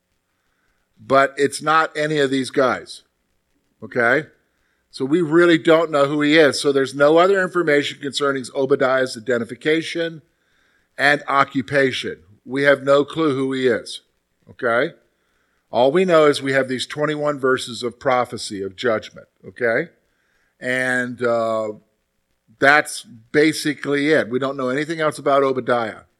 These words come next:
Uh, there's no information given in the opening verses to establish the date of this prophecy. We're not even sure exactly what day this prophecy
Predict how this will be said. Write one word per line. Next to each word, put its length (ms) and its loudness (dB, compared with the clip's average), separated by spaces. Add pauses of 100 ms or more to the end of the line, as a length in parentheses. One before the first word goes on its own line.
(800)
Uh, 180 2
there's 220 0
no 180 8
information 720 6
given 300 4
in 240 0
the 280 4
opening 420 0
verses 440 2
to 200 0
establish 640 -2
the 100 -2
date 380 4
of 160 -6
this 160 -4
prophecy. 560 -4
We're 180 -4
not 160 2
even 180 0
sure 300 0
exactly 720 -4
what 380 -4
day 280 2
this 220 -4
prophecy 880 -8